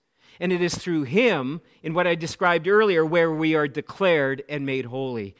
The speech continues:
because of what Christ has done, <laughs> not because of what we have done. And because of His grace and mercy, we then desire to live a holy life,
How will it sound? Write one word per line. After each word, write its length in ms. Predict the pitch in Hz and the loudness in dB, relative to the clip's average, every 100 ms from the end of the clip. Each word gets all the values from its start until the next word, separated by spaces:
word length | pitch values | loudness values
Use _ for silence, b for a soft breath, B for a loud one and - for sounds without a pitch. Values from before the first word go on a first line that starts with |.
| b | b
because 300 | - - 170 | -14 -4 -4
of 80 | 139 | -2
what 200 | 131 127 | -4 -6
Christ 400 | - 151 147 - | -4 -2 -2 -4
has 160 | 135 107 | -12 -10
done, 160 | 127 - | -12 -8
<laughs> 60 | |
not 240 | 160 147 - | -4 -4 -6
because 280 | 135 127 123 | -8 -8 -8
of 80 | |
what 200 | 120 110 | -6 -8
we 140 | 123 117 | -8 -8
have 200 | 113 - | -8 -10
done. 340 | 98 82 107 _ _ B B B B | -16 -16 -18 _ _ B B B B
And 180 | 175 175 | -4 -4
because 460 | 165 - - 214 208 | -4 -6 -2 0 0
of 120 | 190 | 0
His 160 | 180 143 | -2 -2
grace 360 | 165 170 156 | 0 0 -2
and 140 | 160 147 | -4 0
mercy, 500 | 156 151 - 131 107 b b | 0 0 -4 -8 -10 b b
we 140 | 156 165 | -6 -2
then 240 | 175 170 | 0 0
desire 480 | 156 147 165 160 160 | -2 -2 0 2 0
to 160 | - 170 | -2 -4
live 640 | 147 139 180 220 156 120 - 147 | -4 0 4 4 4 -2 -10 -10
a 60 | |
holy 440 | 131 143 139 131 120 | -8 -4 -2 -2 -4
life, 360 | 113 104 104 | -6 -8 -12